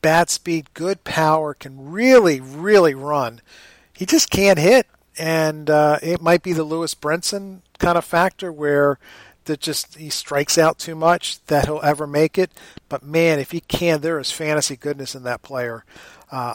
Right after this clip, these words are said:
I, I just, I don't know how much he's gonna hit. I really don't. He, he might not ever make it. So it's a question whether you, you draft him on your team. Um, but, you know, it's, it's an intriguing talent for sure.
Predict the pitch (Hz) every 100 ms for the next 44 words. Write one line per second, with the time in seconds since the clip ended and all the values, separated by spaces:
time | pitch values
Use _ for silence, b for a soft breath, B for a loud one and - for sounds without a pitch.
0 | - 139 - - - 135 143 - - -
1 | 147 151 170 160 160 160 156 151 156 -
2 | 151 143 170 143 _ _ - 147 147 156
3 | 151 156 156 151 151 - - - _ 139
4 | 156 151 165 160 151 151 151 147 139 143
5 | 147 135 - 151 143 143 151 B B B
6 | _ - 233 208 - 196 180 190 185 180
7 | 175 175 170 165 160 160 160 170 - 165
8 | 156 156 143 - 196 220 240 _ b b
9 | b 160 147 147 143 143 143 156 143 143
10 | - _ _ _ _ _ 170 165 143 139
11 | - 160 151 - 151 165 156 151 - 170
12 | 165 160 156 - 139 135 131 - 120 -
13 | 127 110